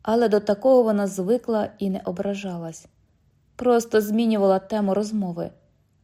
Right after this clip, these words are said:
Але зараз на неї, мабуть, вплинуло вино, бо вона, не криючись, продовжувала свої думки вголос. "Так, керівницею,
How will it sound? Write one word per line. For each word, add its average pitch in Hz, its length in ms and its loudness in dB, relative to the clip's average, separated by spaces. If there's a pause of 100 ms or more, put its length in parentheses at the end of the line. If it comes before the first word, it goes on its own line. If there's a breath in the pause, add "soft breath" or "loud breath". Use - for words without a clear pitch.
Але 196 300 0
зараз 233 600 -6
на 202 160 -2
неї, 208 280 0
мабуть, 196 380 -2
вплинуло 202 540 -2
вино, 196 380 -4 (460)
бо 202 160 4
вона, 202 280 2
не 190 140 2
криючись, 202 680 -2 (280 soft breath)
продовжувала 202 800 2
свої 185 340 -4
думки 185 380 -4
вголос. 185 540 -8 (680)
"Так, 233 520 -8
керівницею, 214 920 2